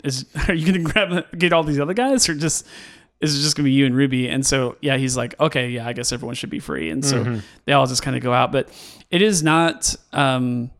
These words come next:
Speaker 1: there's not a strong reason for them to leave other than just to get Ruby out. And then once they all get out, they're all really excited about it. But then they th-, very quickly, like, almost immediately run into Mac. And then he says,
Speaker 2: <laughs>
Speaker 1: "Hey, you're not safe out here. I gotta get you home." And then that's it. That's
Speaker 2: Yeah.
Speaker 1: all of it.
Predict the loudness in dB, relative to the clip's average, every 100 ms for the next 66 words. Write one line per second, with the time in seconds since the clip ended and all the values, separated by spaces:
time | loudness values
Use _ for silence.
0 | _ -2 2 2 2 2 2 4 4 4
1 | 2 2 2 0 0 2 2 2 0 0
2 | 2 2 0 0 -2 -2 -2 0 0 0
3 | -2 -6 -20 -20 _ 0 2 4 2 2
4 | 2 4 4 4 2 0 2 2 2 2
5 | 2 2 0 0 0 2 2 0 2 2
6 | 0 -2 -4 -2 0 0 -2 -4 -10 -20
7 | _ _ -18 -16 -14 -12 0 2 4 2
8 | 0 2 2 2 2 2 2 2 2 2
9 | 2 2 2 2 0 0 0 -2 -2 0
10 | 2 2 2 0 0 -2 -4 -20 -8 0
11 | 4 4 2 2 2 2 2 0 0 0
12 | 0 -2 -4 -2 -2 -2 -2 0 0 0
13 | -2 -4 -4 -2 -4 -4 -4 -4 -6 -16
14 | -10 -2 0 0 -4 -8 -10